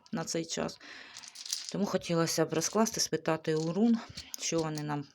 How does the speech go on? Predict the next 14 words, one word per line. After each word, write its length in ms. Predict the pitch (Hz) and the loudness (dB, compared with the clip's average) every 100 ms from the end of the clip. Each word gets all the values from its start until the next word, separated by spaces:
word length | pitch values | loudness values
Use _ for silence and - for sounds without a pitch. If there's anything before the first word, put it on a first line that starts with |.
| _ | _
покажуть, 500 | 147 - 180 170 160 | -8 -2 -2 -2 -4
що 220 | - 151 | -4 -4
підкажуть 760 | - - - 175 165 165 - - - - - - - - - - | -6 -10 -2 0 0 -2 -8 -18 -20 -18 -14 -14 -16 -20 -20 -12
і 220 | 151 143 | -6 -4
чого 340 | 135 143 139 156 | -2 -4 -2 -2
можна 340 | 139 143 135 | 0 0 -2
буде 380 | 131 135 135 135 - - - - _ _ _ - _ - _ _ | -2 -2 -2 -2 -4 -16 -20 -20 _ _ _ -20 _ -20 _ _
очікувати 640 | 160 - - - 120 120 123 | -6 -2 -2 0 0 0 -2
в 60 | 120 | -6
цей 220 | - 123 | -4 -2
період. 600 | 135 120 113 110 101 - - - - - - - - - - - | -2 -2 0 -2 -4 -12 -18 -16 -16 -16 -20 -20 -20 -20 -20 -10
Ну, 320 | 185 196 180 - - - | -6 -4 -6 -10 -14 -6
зараз 500 | 156 151 139 - - _ _ _ - | -2 0 0 -4 -14 _ _ _ -10
спробую 760 | - 156 147 135 131 131 | 2 8 8 6 0 0